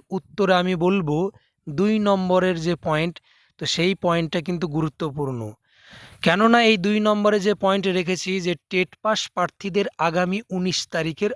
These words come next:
আন্দোলন। অনেকেই তোমরা জেনে গেছো যে আগামী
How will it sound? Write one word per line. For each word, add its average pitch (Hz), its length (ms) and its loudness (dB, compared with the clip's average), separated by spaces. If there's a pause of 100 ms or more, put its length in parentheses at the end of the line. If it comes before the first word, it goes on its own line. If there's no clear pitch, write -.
আন্দোলন। 117 500 -4 (720)
অনেকেই 208 680 6
তোমরা 190 380 0
জেনে 170 360 -2
গেছো 151 400 -4 (220)
যে 160 140 -6 (100)
আগামী 170 480 -2